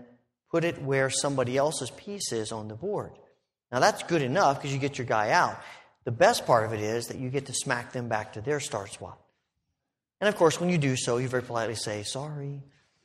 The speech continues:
Um, and, uh, and then you have, uh, and one of the other rules of Sorry is that you can't have two pieces on the same square. So if you move your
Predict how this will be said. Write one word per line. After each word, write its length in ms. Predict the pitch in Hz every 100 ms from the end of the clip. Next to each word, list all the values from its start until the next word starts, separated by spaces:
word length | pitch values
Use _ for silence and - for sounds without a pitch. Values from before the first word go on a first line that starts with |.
| _ _ -
Um, 400 | 113 107 104 98 - _ _ _ _ _ _ _ _ _ _ _
and, 240 | 147 160 160
uh, 200 | 151 135 - - - - -
and 100 | 170
then 160 | 185 226
you 120 | 240
have, 400 | 190 175 180 160
uh, 240 | 165 156 160 156
and 180 | 165 160
one 100 | 170
of 40 |
the 60 | 170
other 140 | 160
rules 260 | 151 156 156
of 80 |
Sorry 520 | 143 147 123 131 156 147
is 140 | 127
that 180 | 139 135
you 80 | 143
can't 340 | 165 156 131
have 240 | 147 139
two 160 | - 170
pieces 320 | 147 147 139
on 100 | 135
the 80 | 127
same 360 | - 123 113 113
square. 500 | - 220 170 90 - - _ _ _ _ _ _ _
So 120 | 139 127
if 140 | 123
you 300 | 165 185 165 - - _
move 280 | 131 143 143
your 280 | 143 143 127